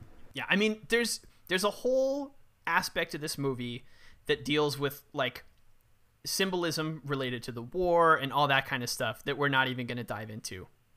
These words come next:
because, frankly, it's just kind of boring shit. The other part about it, I think we've talked about enough already, which is that idea of, like, religion and faith versus lack of faith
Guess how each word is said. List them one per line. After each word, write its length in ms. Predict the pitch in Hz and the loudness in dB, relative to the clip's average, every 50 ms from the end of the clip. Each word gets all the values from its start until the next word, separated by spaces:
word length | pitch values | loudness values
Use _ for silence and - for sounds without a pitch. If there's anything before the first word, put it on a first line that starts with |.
| _ _ _ _ _ - _ _ 143 | _ _ _ _ _ -20 _ _ -8
because, 480 | 135 135 - - 135 127 123 - - - _ _ - | -8 -6 -2 -2 -2 -2 -2 -6 -8 -10 _ _ -6
frankly, 380 | - 143 131 123 - 127 113 - - - - _ _ _ - _ _ | -4 -4 -4 -2 -4 -6 -8 -8 -12 -20 -20 _ _ _ -20 _ _
it's 160 | 127 110 - | -14 -14 -12
just 160 | - 120 - | -12 -12 -12
kind 120 | - - 107 | -10 -10 -12
of 100 | 98 107 | -12 -12
boring 240 | - - 73 73 - | -14 -14 -14 -14 -12
shit. 320 | - - - 78 - - - - - - - - - - - - _ _ _ _ - - | -14 -12 -12 -14 -14 -14 -18 -18 -18 -18 -18 -20 -20 -20 -20 -20 _ _ _ _ -20 -12
The 200 | 156 143 175 196 | -2 0 2 6
other 220 | 190 196 208 220 208 | 8 8 10 8 8
part 260 | 208 - 202 196 190 | 8 8 8 8 8
about 300 | 185 170 185 170 170 170 | 6 4 4 4 6 6
it, 100 | 165 160 - | 6 4 4
I 80 | 147 | 0
think 200 | 147 - 185 156 | 0 0 -2 0
we've 160 | - 151 135 - | 0 -2 -2 0
talked 300 | - - 151 143 - 139 | 4 4 4 4 4 0
about 220 | 127 131 127 123 | 0 0 0 0
enough 360 | 127 131 139 147 147 143 - | 0 2 4 4 4 4 2
already, 520 | - 120 120 107 131 156 170 190 165 135 123 | -2 -4 -4 -2 0 0 2 2 2 0 -2
which 280 | 123 - 147 143 - | -2 -4 -4 -4 -2
is 140 | 156 139 139 | -4 -2 0
that 240 | 143 143 143 139 - | 2 2 2 2 2
idea 560 | 135 139 139 131 123 139 143 143 143 139 139 - | 0 0 0 0 -2 0 0 2 2 0 0 -2
of, 280 | 139 135 127 127 123 - | -4 -4 -4 -4 -6 -6
like, 320 | 131 123 120 117 - - - - - - - - - _ - - _ - - - - 131 | -6 -6 -6 -6 -8 -14 -16 -20 -20 -20 -20 -20 -20 _ -20 -20 _ -20 -20 -18 -8 -6
religion 720 | 135 131 127 135 143 151 135 143 147 143 139 143 139 131 - - - - - | -4 -4 0 0 0 0 2 0 0 2 2 0 -2 -4 -6 -12 -16 -14 -14
and 160 | 113 113 110 | -12 -12 -12
faith 380 | - - 151 143 143 139 131 - - - - - 127 | -4 0 2 2 4 2 2 -2 -6 -6 -8 -12 -8
versus 480 | 123 127 127 - - 123 113 113 117 | -6 -6 -4 -4 -6 -6 -6 -6 -4
lack 260 | 131 123 123 123 - | -2 -2 -2 -2 -2
of 80 | 135 120 | -8 -10
faith 480 | - - 135 120 120 117 - - - | -6 -6 -4 -4 -4 -4 -4 -6 -6